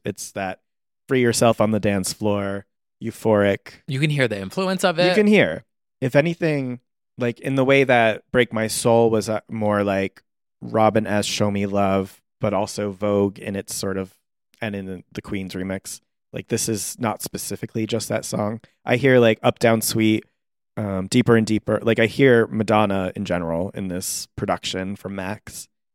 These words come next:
Speaker 1: It's definitely a love letter to that era. Also Whitney, Janet, Mariah, early.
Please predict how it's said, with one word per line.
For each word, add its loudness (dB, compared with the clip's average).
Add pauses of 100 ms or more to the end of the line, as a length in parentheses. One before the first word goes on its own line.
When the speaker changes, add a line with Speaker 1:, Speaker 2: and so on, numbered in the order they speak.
(120)
Speaker 1:
It's -20
definitely -10
a -6
love -2
letter 0 (220)
to -16
that -8
era. -4 (280)
Also -8 (240)
Whitney, -2
Janet, -2
Mariah, -2 (100)
early. 0